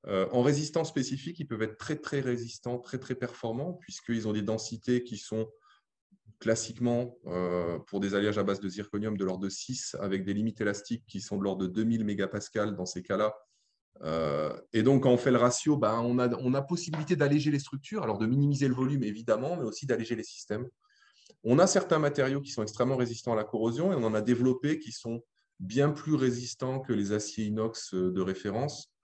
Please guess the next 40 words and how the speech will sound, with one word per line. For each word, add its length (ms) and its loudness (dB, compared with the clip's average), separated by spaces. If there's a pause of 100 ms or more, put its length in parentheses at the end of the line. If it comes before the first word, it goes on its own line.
(400)
avec 380 0
des 120 -2
niveaux 280 2
de 140 -2
dureté 460 -6
très 260 -6
intéressants, 640 -6
donc 200 -6
pour 120 -8
des 120 -4
pièces 260 -6
d'aspect 440 -6
qui, 260 -8
euh, 340 -10
qui 100 -18
sont 140 -10
plus 140 -6
durables, 480 -4 (100)
donc 200 -12
des 100 -8
notions 440 -4
de, 200 -8 (380)
de 80 -4
rayabilité. 880 -4 (680)
Et 140 2
puis 140 -4
pour 160 2
la 80 10
transmission 540 -2
de 40 -4
puissance, 400 -4
vous 160 -4
verrez, 260 2
on 120 -2
a 100 0
développé 420 -2
certains 380 -4
alliages 460 -4
qui, 240 -4
euh, 140 -2